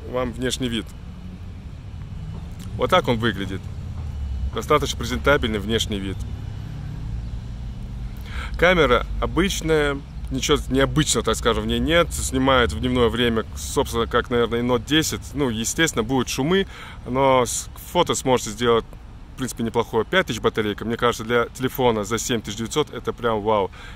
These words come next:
Единственное, да, а батарейка, э, про батарейку я сказал, оперативка два гигабайта, это не так много,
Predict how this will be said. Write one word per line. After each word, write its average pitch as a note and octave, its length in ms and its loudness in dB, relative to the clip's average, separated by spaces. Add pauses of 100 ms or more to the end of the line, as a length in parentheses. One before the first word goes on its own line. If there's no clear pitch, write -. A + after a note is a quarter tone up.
Единственное, D#3 340 2
да, A#2+ 160 8
а G2 220 0
батарейка, C3+ 880 2 (240)
э, A#2+ 300 -2
про C3 100 0
батарейку B2+ 300 2
я - 20 4
сказал, C3 520 4
оперативка B2+ 440 -2
два A2 160 2
гигабайта, G#2+ 400 -2
это A#2 140 -6
не C3 100 -2
так C#3+ 240 2
много, E3 380 2